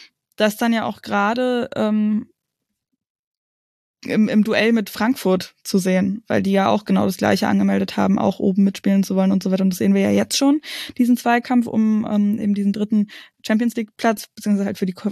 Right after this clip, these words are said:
Qualifikation. Und wenn die beiden Teams dann wirklich oben mit eingreifen, auch noch, dass wir dann so einen richtigen schönen Vierkampf haben, das wäre doch ein Träumchen.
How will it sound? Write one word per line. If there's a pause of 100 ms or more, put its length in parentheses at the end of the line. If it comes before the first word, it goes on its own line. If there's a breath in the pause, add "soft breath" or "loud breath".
Qualifikation. (720 loud breath)
Und (220)
wenn
die
beiden
Teams (160)
dann
wirklich
oben
mit
eingreifen,
auch
noch,
dass
wir
dann
so
einen
richtigen
schönen
Vierkampf
haben,
das
wäre (400 loud breath)
doch
ein
Träumchen.